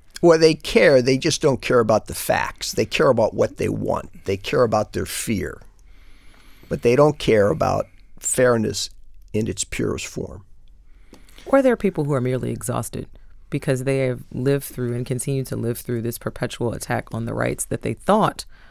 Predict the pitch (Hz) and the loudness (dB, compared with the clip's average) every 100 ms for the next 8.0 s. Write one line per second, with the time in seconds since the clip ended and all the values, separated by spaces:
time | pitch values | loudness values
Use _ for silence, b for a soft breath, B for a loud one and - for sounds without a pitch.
0 | b b 120 127 123 120 120 117 123 123 | b b -6 -4 -4 -4 -6 -6 -6 -6
1 | 127 - - - 104 104 120 110 117 117 | -6 -6 -6 -4 -4 -4 -6 -6 -6 -6
2 | 117 120 117 131 127 127 123 120 - b | -6 -4 -4 -4 -4 -4 -4 -6 -8 b
3 | b - - 160 147 117 120 117 120 117 | b -8 -2 -2 -2 -6 -6 -8 -6 -6
4 | 113 113 110 113 110 - 180 135 - b | -4 -6 -6 -8 -8 -6 -4 -4 -6 b
5 | b - 139 143 143 127 151 165 - 127 | b -8 -4 -2 -2 -2 -2 -2 -4 -6
6 | 123 - 127 120 127 - - 131 123 117 | -6 -6 -6 -6 -8 -10 -10 -8 -6 -6
7 | 123 - 117 117 - 120 110 113 139 110 | -8 -8 -8 -8 -8 -8 -6 -6 -8 -12